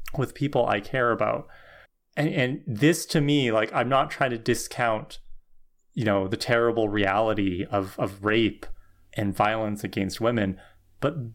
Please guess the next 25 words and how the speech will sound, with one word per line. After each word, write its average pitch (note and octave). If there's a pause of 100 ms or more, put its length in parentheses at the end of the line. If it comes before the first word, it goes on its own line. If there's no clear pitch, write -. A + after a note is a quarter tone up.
(140)
this C3+
to C#3+
me A#2
is G#2+
also G#2+
a G2+
form G2+
of F#2
violence F#2+
that A#2
we G#2
don't G2+
talk -
enough F#2+
about, G2+
which A2
is G#2
just -
the -
constant B2 (680)
undermining B2 (200)
of A#2
people G2+
in F#2
relationships, -